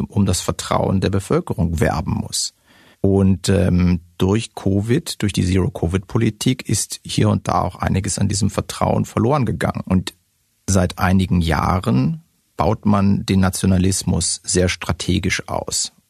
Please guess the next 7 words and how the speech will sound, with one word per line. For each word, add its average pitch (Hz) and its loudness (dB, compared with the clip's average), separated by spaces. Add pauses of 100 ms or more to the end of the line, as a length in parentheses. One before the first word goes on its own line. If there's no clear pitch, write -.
Das - -6
ist - -6
fast - -2
ein - 0
Ultranationalismus. - -2
Wenn 92 0
man 87 2